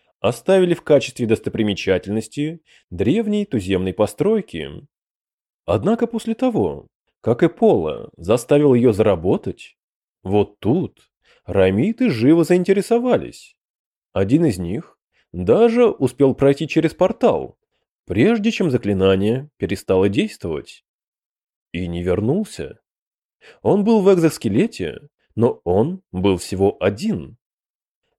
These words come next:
И волшебники Валестры приняли его за демона.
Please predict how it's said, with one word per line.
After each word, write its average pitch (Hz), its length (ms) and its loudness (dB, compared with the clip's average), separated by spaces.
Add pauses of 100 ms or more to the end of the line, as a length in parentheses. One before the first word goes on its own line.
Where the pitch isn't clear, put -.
(120)
И 120 140 0
волшебники 220 640 0
Валестры 190 800 0 (260)
приняли 214 440 2
его 107 300 0
за 95 140 0
демона. 95 680 -6